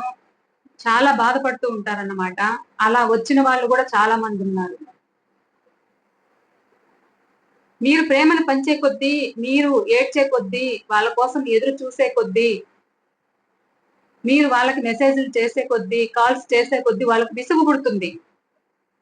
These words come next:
ఇప్పుడు అర్థం కాదు వాళ్ళకి. ఎప్పుడైతే మీరు నిలిపేస్తారో, కాల్స్ ఆర్ మెసేజ్ లేకుండా నిలిపేస్తారో,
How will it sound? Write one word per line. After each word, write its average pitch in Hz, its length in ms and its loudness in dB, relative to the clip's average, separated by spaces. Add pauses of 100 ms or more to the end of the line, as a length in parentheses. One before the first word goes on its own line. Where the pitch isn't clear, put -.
(640)
ఇప్పుడు 262 200 0
అర్థం 302 260 2
కాదు 285 200 2
వాళ్ళకి. 202 440 -4 (1120)
ఎప్పుడైతే 320 500 2
మీరు 277 560 4 (120)
నిలిపేస్తారో, 269 840 0 (1000)
కాల్స్ 254 300 0
ఆర్ 226 160 0
మెసేజ్ 214 380 -2
లేకుండా 220 300 0
నిలిపేస్తారో, 214 720 0